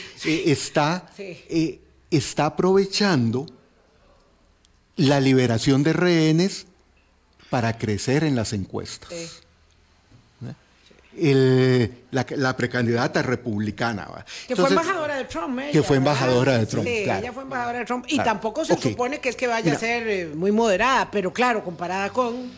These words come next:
Speaker 2: Para, para la, lo que comentabas de la autoridad palestina. Ok.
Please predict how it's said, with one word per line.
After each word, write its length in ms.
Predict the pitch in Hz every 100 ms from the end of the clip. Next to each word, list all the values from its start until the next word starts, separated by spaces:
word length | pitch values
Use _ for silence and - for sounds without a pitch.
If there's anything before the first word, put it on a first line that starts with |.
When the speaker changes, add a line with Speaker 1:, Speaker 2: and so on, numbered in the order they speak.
| - -
Speaker 2:
Para, 300 | 151 151 -
para 220 | 143 151
la, 160 | 147 151
lo 480 | 156 160 160 147 139
que 100 | 143
comentabas 680 | 143 139 165 165 196 180
de 100 | 170
la 80 | 147
autoridad 560 | 131 - 131 127 127 139
palestina. 680 | 147 135 - - 104 92 - _ _ - - - - _
Ok. 100 | -